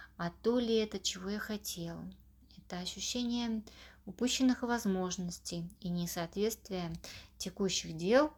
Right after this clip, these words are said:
желаемому состоянию в профессии, личной жизни, а, в отношениях с друзьями, в увлечениях.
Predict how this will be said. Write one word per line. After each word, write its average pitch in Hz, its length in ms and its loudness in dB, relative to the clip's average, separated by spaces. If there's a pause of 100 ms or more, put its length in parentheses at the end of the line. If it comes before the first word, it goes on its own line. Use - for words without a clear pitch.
(140)
желаемому 175 720 -2
состоянию 156 920 -8 (460)
в - 60 -20
профессии, 180 920 -2
личной 196 540 0
жизни, 175 600 -4 (140)
а, 147 720 -12
в - 40 -16
отношениях 143 500 -10
с - 20 -14
друзьями, 180 920 -2
в 156 120 -8
увлечениях. 180 840 -4